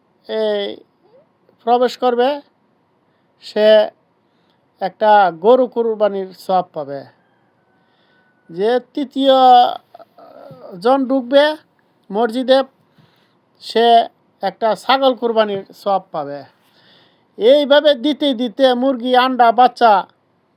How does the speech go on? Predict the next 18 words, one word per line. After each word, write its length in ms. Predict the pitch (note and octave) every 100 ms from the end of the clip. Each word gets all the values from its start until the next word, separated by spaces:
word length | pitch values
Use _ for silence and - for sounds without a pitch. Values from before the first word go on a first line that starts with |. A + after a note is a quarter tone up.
| _ _ _ -
ঘোড়ার 360 | A3 B3 A3+ G#3
ডিম 360 | C4 A3+ E3 _ _ _ _ _ _
সব 320 | - B3+ D#4 B3+
দিতেছে। 400 | C4+ B3 D#3 B2+ _ _ _ _ _ _ _ _ _ _ _ _ _ _ _ _ _ _ _ _ _ _ _ _
তাহলে 540 | - G3 B3+ D4+ C4 C4 - _
<clears throat> 140 | - - E3+ B2 _ _ _ _ _ _ _ _ _ _ _ _ _ - _ _ _ _ -
এই 400 | G3+ G#3+ G#3 G3+ - _ _ _
আরলের 460 | G3+ A#3+ B3+ B3+ G#3
ডিম, 360 | A#3+ A3 G#3 C#4+ _ _ _ _ _ _ _ _
কোয়েল 240 | A#3+ B3+ A#3+
পাখির 340 | A#3 C4 G#3+
ডিম, 260 | A#3+ A#3 A3
মুরগির 340 | B3 A3 A#3
ডিম, 200 | G3 A3
হাঁসের 420 | F3 G3 A3+ A#3+ A3
ডিম 260 | B3 A3
সব 320 | G3 B3 C4+ G#3+
দিচ্ছে 360 | F3+ - C#3